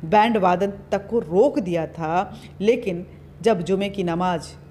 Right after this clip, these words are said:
यानी कि अलविदा नमाज जब पढ़ी गई तो उसके लिए उन्होंने जौहरी बाज़ार में माइक लगवा दिए गए।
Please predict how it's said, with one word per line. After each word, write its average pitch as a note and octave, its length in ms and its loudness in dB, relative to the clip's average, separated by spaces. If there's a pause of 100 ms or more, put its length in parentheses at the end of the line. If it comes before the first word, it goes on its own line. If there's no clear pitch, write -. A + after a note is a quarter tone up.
(140)
यानी F3 160 -4
कि F3+ 120 -4
अलविदा D#3+ 300 -4
नमाज D3+ 340 -4
जब D#3 200 -6
पढ़ी F#3 280 -4
गई E3 280 -4 (340)
तो F#3+ 140 -2
उसके F#3+ 240 -4
लिए G#3 120 0
उन्होंने F3+ 300 -2
जौहरी E3+ 460 -2
बाज़ार D#3+ 420 0
में D#3 140 -2 (200)
माइक F#3 280 2
लगवा D3 360 -4
दिए D3 260 -8
गए। - 180 -12